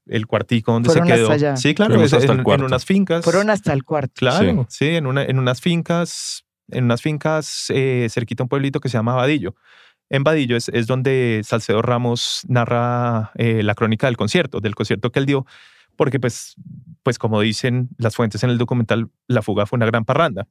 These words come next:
Speaker 1: Entonces él, pues, se dedicó a beber y a enfiestarse. Y en Vadillo hubo una cosa que se <laughs> llamaba el, el Festival
Speaker 3: Del
Speaker 1: del
Speaker 3: Trigo.
Speaker 1: Arroz, no, del Arroz.
Speaker 3: Del Arroz,
Speaker 1: El
Speaker 3: sí.
Speaker 1: Festival del Arroz. Y pues lo cogieron emparrandado y él dijo,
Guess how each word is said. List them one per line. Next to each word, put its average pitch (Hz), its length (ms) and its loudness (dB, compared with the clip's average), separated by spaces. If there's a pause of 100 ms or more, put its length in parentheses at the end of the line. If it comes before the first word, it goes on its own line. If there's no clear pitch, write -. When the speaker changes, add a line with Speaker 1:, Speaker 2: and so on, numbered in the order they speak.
Speaker 1:
Entonces 110 400 -4
él, 117 300 -2
pues, 120 140 -4
se - 100 -4
dedicó 107 460 -2 (200)
a 127 120 2
beber 120 400 0 (120)
y 135 120 -4
a 113 40 0
enfiestarse. 110 600 -2 (500)
Y 120 480 2
en 117 100 0
Vadillo 113 600 0
hubo 107 320 0
una 117 160 0
cosa 123 200 -2
que - 100 -12
se 131 80 0
<laughs> 127 40 2
llamaba 113 220 2
el, 117 200 -2 (380)
el 113 140 -2
Festival 107 600 0
Speaker 3:
Del 104 120 0
Speaker 1:
del 113 100 0
Speaker 3:
Trigo. 117 160 4
Speaker 1:
Arroz, 117 520 0
no, 117 180 2
del 104 120 2
Arroz. 101 300 0
Speaker 3:
Del 92 140 0
Arroz, 87 240 0
Speaker 1:
El 117 60 2
Speaker 3:
sí. - 60 -2
Speaker 1:
Festival 110 360 0
del 117 100 2
Arroz. 127 400 0 (920)
Y 135 280 0
pues 123 160 -2
lo 117 80 0
cogieron 117 260 2
emparrandado 147 580 2
y 143 60 0
él 143 60 -2
dijo, 147 280 0